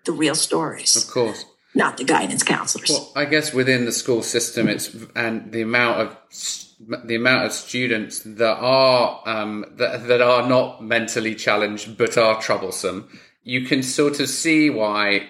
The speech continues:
Speaker 2: if uneducated or if unknowledgeable about these things, your first thing
Speaker 1: Mm-hmm.
Speaker 2: would be to go to, "Well, that, that kid's disruptive and we don't want him at the school anymore."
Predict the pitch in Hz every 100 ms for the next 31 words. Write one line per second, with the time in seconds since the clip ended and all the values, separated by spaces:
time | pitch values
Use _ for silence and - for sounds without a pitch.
0 | - 110 110 107 113 113 107 - 101 98
1 | 104 92 107 107 107 110 - 104 104 110
2 | 117 110 104 90 90 90 87 90 90 -
3 | 85 98 127 127 - - - - 117 120
4 | - 120 - - 113 110 107 110 104 110
5 | 107 107 110 110 - - _ _ 113 101
6 | - 104 - 104 - 104 - - 90 92
7 | - 101 101 101 98 98 98 95 98 -
8 | 127 107 92 85 85 82 -